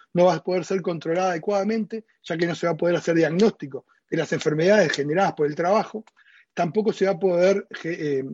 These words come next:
manejar lo que es los estudios paraclínicos, que solo los podemos manejar los médicos,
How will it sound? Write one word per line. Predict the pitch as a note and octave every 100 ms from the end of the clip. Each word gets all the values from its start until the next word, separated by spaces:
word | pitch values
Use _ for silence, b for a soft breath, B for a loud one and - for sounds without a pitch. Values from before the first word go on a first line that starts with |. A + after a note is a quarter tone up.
| -
manejar | - D3+ D#3 C#3 F#3+ G3 F3+
lo | D#3 C#3+
que | C3+ F3+
es | D#3 - _ _ -
los | D#3 C3+
estudios | C3+ G#3 G#3+
paraclínicos, | - D3+ D3 - G#3+ B3+ A3 D#3+ A#3 A3+ _ _ _ _
que | D#3+
solo | - G3 G3+
los | E3+
podemos | - D3+ E3+ D#3+ - C#3+
manejar | C#3 C#3+ E3+
los | E3
médicos, | F#3 A3 A3+ B3+ B3+